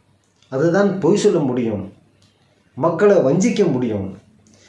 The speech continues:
இப்படி இவர்கள் இயேசுவின் நாமத்தை பயன்படுத்தி செய்கிறாங்க. இப்ப நான் இன்னொன்னு சொல்றேன், பிசாசுகள் துரத்துறது,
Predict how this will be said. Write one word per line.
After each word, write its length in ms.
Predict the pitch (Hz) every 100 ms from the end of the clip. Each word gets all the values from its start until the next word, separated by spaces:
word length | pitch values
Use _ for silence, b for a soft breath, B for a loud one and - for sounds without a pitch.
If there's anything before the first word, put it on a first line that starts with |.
| b
இப்படி 440 | 131 156 240 233
இவர்கள் 840 | 202 147 143 139 165 110 120 160 - - b b b b _
இயேசுவின் 720 | 120 170 208 - 190 190 185
நாமத்தை 560 | 151 143 160 165 160 151
பயன்படுத்தி 680 | 113 131 147 143 139 -
செய்கிறாங்க. 680 | 202 175 156 135 120 104 - - b b b b b b b
இப்ப 160 | 135 143
நான் 200 | 143 143
இன்னொன்னு 260 | 165 208 147
சொல்றேன், 680 | 147 135 147 123 117 151 156 - - _ -
பிசாசுகள் 680 | 131 175 170 165 165 156 143
துரத்துறது, 880 | 135 127 - 131 131 135 117 131